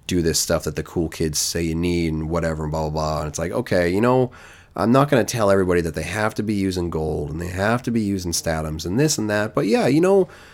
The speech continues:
internally threaded is gonna be a minimum standard in any conversation that I'm holding, you know? So if it's external thread jewelry and,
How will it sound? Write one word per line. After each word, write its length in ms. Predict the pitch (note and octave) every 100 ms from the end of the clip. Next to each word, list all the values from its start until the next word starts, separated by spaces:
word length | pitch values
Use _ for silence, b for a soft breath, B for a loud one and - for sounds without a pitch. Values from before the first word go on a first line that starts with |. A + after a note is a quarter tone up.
| B B -
internally 460 | C#3 D3 D#3+ E3 D#3+
threaded 340 | C#3+ D#3+ D3+
is 220 | D#3 E3
gonna 180 | D3+ D3+
be 160 | D3+ D3+
a 60 |
minimum 600 | C3 A#2 A#2 B2 B2+ B2
standard 540 | B2 G#2 A#2 B2+ G#2 F2+
in 80 |
any 160 | F2+ G2
conversation 720 | G2+ G#2 G2+ F#2+ F#2+ F#2+ F#2+
that 100 | F2
I'm 140 | E2
holding, 400 | E2 F#2 G#2+ D2+
you 40 | D2+
know? 140 | D#2+
So 240 | F2 F2+ E2+
if 100 | -
it's 140 | -
external 420 | F#2 - B2+ B2+
thread 280 | B2 B2 A#2
jewelry 440 | A#2+ B2 A#2+ B2
and, 180 | A2 E2+